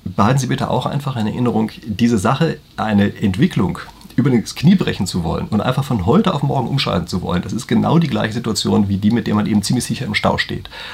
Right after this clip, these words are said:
Und diesen Stau müssen wir für meine Begriffe vermeiden. Das ist auch so eine Ideologisierung, die dahinter steht. Wir müssen uns klar darüber sein, dass wir es hier mit einem Generationenprojekt zu tun haben und müssen deshalb eben die ganzen Sachen über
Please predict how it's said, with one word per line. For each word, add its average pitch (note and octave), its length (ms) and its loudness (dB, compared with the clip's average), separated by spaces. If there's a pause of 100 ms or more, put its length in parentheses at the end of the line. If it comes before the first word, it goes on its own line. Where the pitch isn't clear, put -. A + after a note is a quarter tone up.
(120)
Und A2+ 140 6
diesen C#3 160 4
Stau B2 240 4
müssen D3 220 2
wir - 40 -8
für A#2+ 60 -4
meine A2 240 2
Begriffe - 300 -6
vermeiden. A2 420 2
Das F2+ 100 -2
ist F2+ 120 -6
auch A2 100 -2
so A2 140 -2
eine G2+ 100 2
Ideologisierung, G#2+ 720 0
die - 80 -2
dahinter F2+ 320 -2
steht. - 300 0 (320)
Wir A2+ 100 4
müssen C#3+ 140 2
uns B2 120 -2
klar G#2 280 2
darüber C#3 260 0
sein, G#2+ 180 0
dass - 140 -4
wir - 40 -4
es - 60 -8
hier A2+ 120 0
mit - 160 -6
einem G2+ 100 -2
Generationenprojekt G#2+ 1040 0
zu A2 120 -4
tun D3 260 2
haben D#3 260 2 (280)
und A#2 120 4
müssen C3+ 240 0
deshalb A#2 320 -2
eben A2+ 140 -2
die A2 80 -2
ganzen G#2 240 -4
Sachen F#2 300 0
über A2+ 340 0